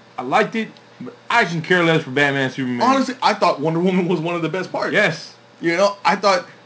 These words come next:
Speaker 2: honestly, when she came out on screen and she did that scream and she, like, going after, uh,
Speaker 1: Mm-hmm.
Speaker 2: Doomsday,
Speaker 1: Doomsday.
Speaker 2: I had chills, dude.
Speaker 1: Spoiler.
Speaker 2: It was awesome. Um,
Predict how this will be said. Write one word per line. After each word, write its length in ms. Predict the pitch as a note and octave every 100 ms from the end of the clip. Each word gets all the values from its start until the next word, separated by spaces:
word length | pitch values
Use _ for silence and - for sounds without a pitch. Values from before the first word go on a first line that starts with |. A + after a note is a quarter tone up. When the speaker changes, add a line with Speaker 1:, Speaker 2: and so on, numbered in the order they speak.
| -
Speaker 2:
honestly, 260 | F#3 G3+ F3+
when 120 | F#3
she 160 | G3+
came 240 | G#3+ A3+ A3
out 100 | G3+
on 100 | F3
screen 380 | - F#3+ G#3 G#3
and 140 | F3
she 160 | D#3+ F#3+
did 180 | F3+
that 220 | E3+ D3 -
scream 440 | - F#3+ G3+ G3+
and 120 | F3
she, 160 | E3 F#3
like, 280 | F3+ D#3+ C#3 - - D#3
going 280 | E3+ F#3 E3+
after, 420 | F3 F3+ F3 E3
uh, 40 | C#3+
Speaker 1:
Mm-hmm. 80 | C3+
Speaker 2:
Doomsday, 320 | D#3+ A#3+ A3+ B3+
Speaker 1:
Doomsday. 340 | C#3+ C#3+ D#3 D3 - - - _ - - - -
Speaker 2:
I 60 | D3+
had 200 | E3 C3
chills, 320 | C#3+ B2+ G#2
dude. 240 | G#2 G2+ F#2
Speaker 1:
Spoiler. 440 | B2+ C3 C3+ C#3
Speaker 2:
It 100 | D#3
was 240 | D#3 D3 - -
awesome. 420 | B2 B2 - F#2 F2+ - - - -
Um, 480 | D3+ D3 C#3 C3